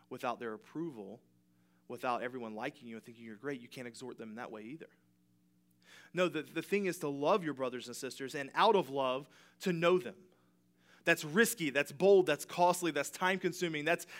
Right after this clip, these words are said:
that's being in community, living around tables and backyards and parks and church seats, and then out of you knowing them, speaking exhortation into their life.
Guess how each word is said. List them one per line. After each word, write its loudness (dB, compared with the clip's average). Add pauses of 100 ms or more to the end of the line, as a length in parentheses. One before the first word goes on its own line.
that's 8
being 2
in 0
community, 0 (220)
living 6
around 8
tables 6
and 2
backyards 6
and 0
parks 4
and 0
church 2
seats, -2
and 4
then 6 (320)
out 12
of 8
you 4
knowing 6
them, 2
speaking -2
exhortation 4
into 0
their 2
life. 2